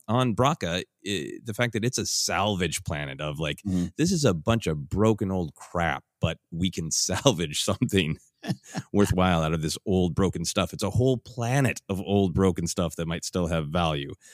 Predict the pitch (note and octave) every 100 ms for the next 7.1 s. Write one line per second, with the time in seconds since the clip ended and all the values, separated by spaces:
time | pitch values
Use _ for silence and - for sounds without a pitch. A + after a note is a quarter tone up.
0 | _ - E2+ D#2+ D2+ G2 A2+ A2+ G2 -
1 | F2+ G2 G2+ G2 G2 F2+ F2 - C#2 G2
2 | F#2+ - G#2+ - G2+ - _ G2 F2+ F2
3 | G2 F#2+ F2+ G2+ E2+ F2+ - C3+ G#2+ G2
4 | E2+ G2 C#3 C#2 C#2+ C#2+ - _ _ A2
5 | G#2 A2 G#2 _ _ _ F2 G#2+ - F#2+
6 | F#2 F2+ F2 F2 - F#2 E2 - D2+ D#2